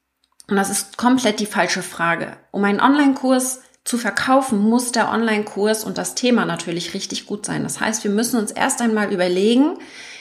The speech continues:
wie ist denn die ideale Struktur von diesem Online-Kurs? Ja? Und das heißt, es muss klar sein, wenn du verkaufst, was du machen willst in dem Online-Kurs. Das ist schon klar. Das heißt, ich will jetzt nicht,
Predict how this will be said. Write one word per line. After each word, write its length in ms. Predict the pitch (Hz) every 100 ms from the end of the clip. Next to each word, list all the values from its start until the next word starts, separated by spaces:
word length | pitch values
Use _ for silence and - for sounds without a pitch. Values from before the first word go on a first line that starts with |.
| - _ _ _ _ 185
wie 220 | 233 302
ist 140 | 302
denn 140 | 247 233
die 140 | 233
ideale 440 | 254 254 233 233
Struktur 720 | 240 - - 214 - - 320
von 240 | 330 240 208
diesem 300 | 185 170 -
Online-Kurs? 840 | 156 156 131 - - - - - _ -
Ja? 280 | 185 247 - - - - -
Und 540 | 220 220 220 - -
das 240 | 208 208 240
heißt, 480 | 220 269 330 - - _ _ _ _ -
es 200 | - 208
muss 220 | 202 190 -
klar 300 | 247 262 254
sein, 280 | 180 170
wenn 180 | 202 247
du 100 | 262
verkaufst, 720 | - 214 - 208 208 - -
was 300 | 196 190 -
du 120 | - 165
machen 340 | 165 - 175
willst 240 | 143 -
in 60 | 170
dem 140 | 147
Online-Kurs. 520 | 98 90 73 - 107 -
Das 220 | 202 202
ist 100 | 185
schon 180 | - 147
klar. 260 | 190 -
Das 160 | - 180
heißt, 180 | 170 180
ich 140 | -
will 100 | 208
jetzt 240 | 202 196
nicht, 260 | 214 294